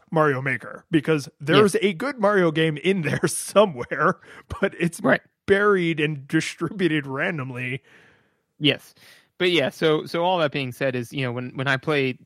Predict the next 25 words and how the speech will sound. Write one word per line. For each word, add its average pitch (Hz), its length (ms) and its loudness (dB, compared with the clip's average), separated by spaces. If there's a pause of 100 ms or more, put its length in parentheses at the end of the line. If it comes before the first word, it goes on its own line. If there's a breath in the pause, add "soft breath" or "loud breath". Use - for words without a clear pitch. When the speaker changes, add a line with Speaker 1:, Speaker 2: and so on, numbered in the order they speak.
(100)
Speaker 2:
when 147 160 -4
I 147 80 2
played 139 220 0
Aladdin, 123 320 0
I 123 80 0
was 123 100 -8
just 190 140 -12
kinda - 140 -8
like, 127 180 -6 (240)
you 143 120 -6
know, 120 160 -6 (320 soft breath)
"I'm 135 80 -8
just 143 120 -8
gonna 165 140 0
run 160 200 2
full 180 180 -2
tilt." 208 280 0
And 131 140 0
if 131 120 -2
I, 160 320 0 (360 soft breath)
if 135 260 -2
I 185 220 0
die, 190 260 0
'cause, 175 160 -4
like, 185 180 0